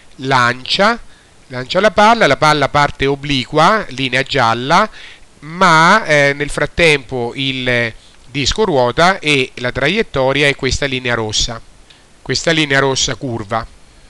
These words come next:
Ora il lanciatore e il ricevitore stanno entrambi sul bordo, si vede meglio visto da sopra, e il lanciatore quando arriva qua, eh, lancia la palla i-, in direzione orizzontale.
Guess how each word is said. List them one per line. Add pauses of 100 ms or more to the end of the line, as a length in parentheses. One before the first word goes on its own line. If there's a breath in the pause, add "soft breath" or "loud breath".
(600 soft breath)
Ora
il
lanciatore
e
il
ricevitore
stanno
entrambi
sul
bordo,
si
vede
meglio
visto
da
sopra, (480 loud breath)
e
il
lanciatore
quando
arriva
qua, (460 loud breath)
eh,
lancia
la
palla (340)
i-,
in
direzione
orizzontale.